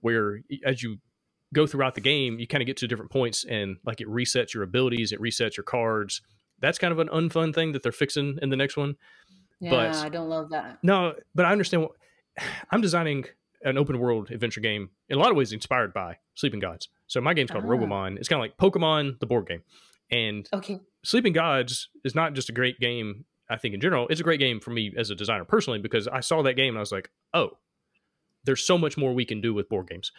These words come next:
Speaker 1: And then that inspired me to do some other
Speaker 2: Yes.
Speaker 1: cool stuff. So from a personal standpoint. But
Speaker 2: Yep.
Speaker 1: one thing I've learned, this goes back to when I was talking about Twilight, Twi-, Twilight Imperium and Dune. How do you make a game that lasts a long time? In this case, like, thirty hours of gameplay, but you still keep
Speaker 2: Wow.
Speaker 1: it interesting and different and fun.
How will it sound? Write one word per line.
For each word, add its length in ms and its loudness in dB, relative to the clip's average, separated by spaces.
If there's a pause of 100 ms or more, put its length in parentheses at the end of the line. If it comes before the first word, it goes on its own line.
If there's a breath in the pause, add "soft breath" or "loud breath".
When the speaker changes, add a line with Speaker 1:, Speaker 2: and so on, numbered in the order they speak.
(220 soft breath)
Speaker 1:
And 100 -2
then 100 2
that 120 4
inspired 320 -2
me 80 -4
to 80 -2
do 140 -6
some 120 -6
other 100 -2
Speaker 2:
Yes. 220 -10
Speaker 1:
cool 140 -8
stuff. 200 -6
So 100 -4
from 220 -4
a 40 -6
personal 300 -2
standpoint. 380 -10 (440 soft breath)
But 240 0
Speaker 2:
Yep. 240 -8
Speaker 1:
one 140 4
thing 160 2
I've 120 -2
learned, 340 0
this 120 0
goes 180 4
back 180 2
to 80 -4
when 120 -4
I 20 -2
was 80 -4
talking 140 -2
about 100 -4
Twilight, 440 -2
Twi-, 240 2 (100)
Twilight 420 2
Imperium 400 0
and 120 -6
Dune. 260 -2 (420 soft breath)
How 220 2
do 60 2
you 120 0
make 200 2
a 60 2
game 320 -2
that 140 -4
lasts 260 -2
a 80 0
long 680 0
time? 380 -2
In 80 2
this 160 4
case, 380 0 (100)
like, 160 -6
thirty 420 2
hours 480 -4 (300)
of 100 -2
gameplay, 540 0 (560 soft breath)
but 160 2
you 80 2
still 180 2
keep 160 2
Speaker 2:
Wow. 160 0
Speaker 1:
it 60 4
interesting 440 4
and 140 -8
different 360 2
and 120 -8
fun. 380 0